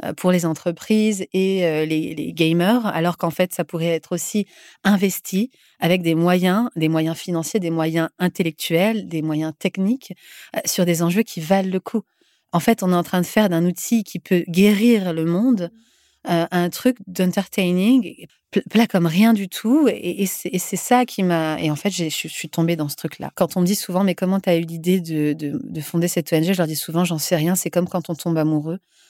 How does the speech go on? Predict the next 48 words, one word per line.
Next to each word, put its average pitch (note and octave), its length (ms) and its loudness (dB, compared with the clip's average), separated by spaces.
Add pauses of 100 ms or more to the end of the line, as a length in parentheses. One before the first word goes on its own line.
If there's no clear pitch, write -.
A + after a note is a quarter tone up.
(200)
Tu - 120 -6
sais - 160 2
que - 80 -2
c'est - 160 0
ça F3+ 380 2
et E3+ 40 -2
que - 60 -8
c'est - 140 -6
pas D#3 120 -4
autre D#3 140 -4
chose. E3 320 0
Tu - 140 -8
penses D#3 240 -2
à D#3+ 40 -2
ça D#3 180 -2
tous - 180 -6
les D#3 140 2
jours. D#3 520 -2
Tu, D3 300 -2 (340)
tu - 160 -2
veux D#3 120 2
vivre F3 280 2
avec E3 240 2
ça E3+ 560 0
et D3+ 140 0
tu, D3+ 380 -8
tu - 160 -12
vois D#3+ 320 0
la D#3 160 0
vie F#3+ 220 0
avec D#3 180 2
ce - 120 -4
filtre. - 340 0 (420)
Et - 80 -2
je E3 120 2
me F#3 120 6
suis F#3 280 -2
investie G3 480 2
là-dedans. F#3 300 2
J'y F#3 160 -2
connaissais D3+ 420 -2
rien. F3+ 360 0 (260)
Évidemment, G3 340 4
je - 80 -4
connaissais F#3 320 -2
le F3 60 0
numérique, F3 540 0
mais D#3 180 0